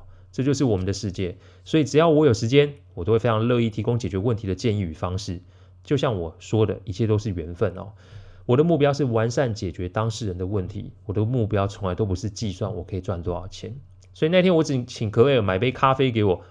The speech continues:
我们便开始一个小时的咨询。在得知他的状况之后，我给了他以下的几个建议哦。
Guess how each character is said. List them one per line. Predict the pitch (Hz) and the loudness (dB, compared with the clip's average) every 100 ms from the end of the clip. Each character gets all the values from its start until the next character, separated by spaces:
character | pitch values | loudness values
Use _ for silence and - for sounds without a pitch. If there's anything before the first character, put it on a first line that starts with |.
| - | -4
我 | 98 | -2
们 | |
便 | 107 123 | 0 0
开 | 107 | 0
始 | 104 | -2
一 | 95 | -4
个 | 92 | -6
小 | 104 85 | -4 -6
时 | 82 | -6
的 | 87 | -8
咨 | - 90 | -8 -8
询。 | - - - - - - - | -8 -14 -18 -20 -20 -20 2
在 | 156 | 2
得 | 139 113 117 | 6 4 4
知 | 120 | 2
他 | 127 127 | -2 -2
的 | |
状 | 104 117 | 0 0
况 | 104 | 0
之 | 101 | 0
后， | 95 | -2
我 | 104 | -4
给 | - 85 | -4 -6
了 | |
他 | 87 104 | -4 -8
以 | - | -8
下 | 82 104 | -6 -6
的 | 82 | -8
几 | - | -8
个 | - | -10
建 | 104 - 120 90 | -6 -2 -2 -4
议 | 90 | -10
哦。 | - | -14